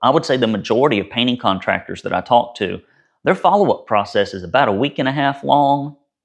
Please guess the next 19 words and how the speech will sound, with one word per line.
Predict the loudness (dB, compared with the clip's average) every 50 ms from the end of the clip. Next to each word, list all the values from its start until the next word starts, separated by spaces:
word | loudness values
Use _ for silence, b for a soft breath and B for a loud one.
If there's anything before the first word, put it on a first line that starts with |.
| _ _ _
and | -6 -6
it's | -6 -4
got | -6 -4 -4 -2
about | -2 -2 -2 -2 -4 -2
three | 0 0 0 0
touches, | -2 -4 -4 -4 -2 -4 -4 -6 -6 -6 -10 -16 -20 _ _ _ _ _ _ _ _ -6
and | -4 -4
it's | -4 -4 -2 0
usually, | 0 0 2 2 2 2
like, | 4 2 2 0
a | -6 -16
call | -6 -2 0 2 2 2 0
and | -2 -2
an | -4
email, | -4 -4 -4 -4 -4 -6 -6 -8 -10 -14 -18 _ _ _ _ _ _ _ _
and | -2 -2
then | 0
another | 0 0 2 2 0 0
call, | 0 2 2 2 2 2 -2 -8 -12 _ _ _